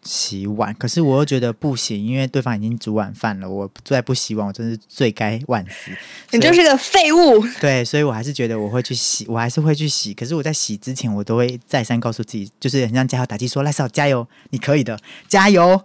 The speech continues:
Speaker 1: <laughs> 就是
Speaker 2: 需要这么逼自己就是了。
Speaker 1: 对，可是我觉得在家里面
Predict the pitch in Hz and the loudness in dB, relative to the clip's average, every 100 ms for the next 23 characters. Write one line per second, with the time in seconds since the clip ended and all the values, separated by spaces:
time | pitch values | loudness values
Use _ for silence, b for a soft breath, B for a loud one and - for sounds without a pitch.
0 | - 160 - 214 208 214 208 - 622 311 | -2 -6 -2 -2 0 -2 -2 2 2 4
1 | 302 320 294 254 254 302 220 202 233 247 | 2 4 2 2 0 0 -2 0 0 0
2 | 240 196 180 247 190 175 156 131 190 330 | 0 -2 -2 -2 0 2 0 0 2 4
3 | 262 208 208 226 214 196 156 180 170 | 6 6 4 4 2 0 0 0 0